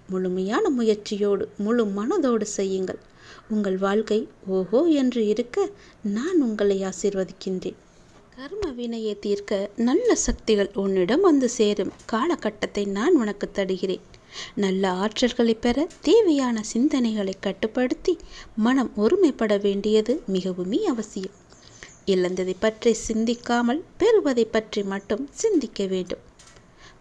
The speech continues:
வாழ்வில் புதுமையான இறை அனுபவம் உனக்கு கிடைக்கப் போகிறது. அந்த அனுபவமே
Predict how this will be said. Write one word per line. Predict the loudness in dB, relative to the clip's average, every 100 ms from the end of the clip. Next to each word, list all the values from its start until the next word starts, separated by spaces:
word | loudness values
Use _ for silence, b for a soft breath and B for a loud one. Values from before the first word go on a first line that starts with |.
| -8
வாழ்வில் | -4 0 2 2 0 -2
புதுமையான | 0 0 0 0 0 2 4 4
இறை | 2 0
அனுபவம் | 0 -2 -2 -2 -4 -4
உனக்கு | -4 -2 -2
கிடைக்கப் | -2 -2 -2 -4 -2
போகிறது. | -4 -4 -6 -8 -12 -16 -20 B B B B
அந்த | 0 0 0
அனுபவமே | -2 0 2 2 4 2